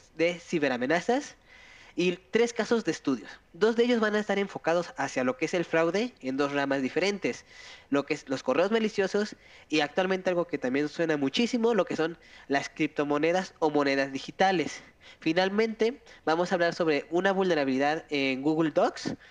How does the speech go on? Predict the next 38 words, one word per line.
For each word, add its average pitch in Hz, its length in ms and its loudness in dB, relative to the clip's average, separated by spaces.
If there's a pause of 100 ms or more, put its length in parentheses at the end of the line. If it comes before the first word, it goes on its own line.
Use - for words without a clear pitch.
(340)
que 135 800 0
es 160 320 0
muy 202 180 2
interesante 160 520 -2
y 214 60 -2
yo 170 140 0
creo 160 140 -2
que 156 200 0
van 143 140 0
a 147 40 0
decir, 143 560 -2 (220)
"¿Cómo 175 220 0
puedo 147 180 0
remediarla?", 113 520 -6
¿no? 139 160 -8 (1900)
Algo 240 280 4
que 208 120 0
nos 156 160 2
gustaría 160 400 0
como, 165 440 2 (280)
eh, 127 280 -4
darles, 139 400 -2 (220)
para, 131 300 0
para, 131 300 -2
para 131 280 0
darles 151 300 0
una 151 100 -2
idea 147 140 2
de 143 80 2
lo 131 100 0
que 139 80 0
vamos 156 220 -2
a 117 80 -2
ver 143 160 0
es - 600 -6
una 175 220 0
pequeña 156 360 0
frase 180 520 -2